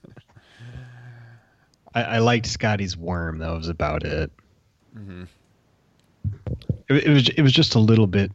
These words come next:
Speaker 1: too hokey for me. Um, and there was too many other guys that I wanted to see. It, by guys, I mean, like, characters, wrestlers, uh, that I wanted to see succeed. And I, it, it was just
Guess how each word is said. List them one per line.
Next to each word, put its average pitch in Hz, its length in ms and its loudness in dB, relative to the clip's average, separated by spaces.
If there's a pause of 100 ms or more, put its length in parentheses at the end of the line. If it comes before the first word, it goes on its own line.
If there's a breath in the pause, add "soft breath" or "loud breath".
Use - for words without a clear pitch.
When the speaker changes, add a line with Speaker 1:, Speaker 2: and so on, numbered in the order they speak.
(960)
Speaker 1:
too 104 680 4
hokey 87 580 2
for 87 200 -4
me. 85 340 0 (760 soft breath)
Um, 73 440 -4 (1000)
and 101 120 4
there 98 100 6
was 92 220 2 (100)
too - 220 2
many 104 340 6
other 92 300 0
guys 87 560 0
that 82 220 -2
I 80 100 0
wanted 82 440 -2
to 82 80 -4
see. 85 760 0 (680 loud breath)
It, - 220 -4 (280)
by 127 120 2
guys, 95 320 2
I 92 60 2
mean, 90 260 -2
like, 82 180 -6 (160)
characters, 82 640 -4
wrestlers, 82 520 -2
uh, 107 140 2
that 95 140 2
I 92 60 6
wanted 90 320 4
to - 80 -4
see 87 280 2
succeed. 78 680 0
And 76 240 -6 (220)
I, - 60 -4
it, 101 460 -2
it 107 120 4
was 104 120 4
just - 380 0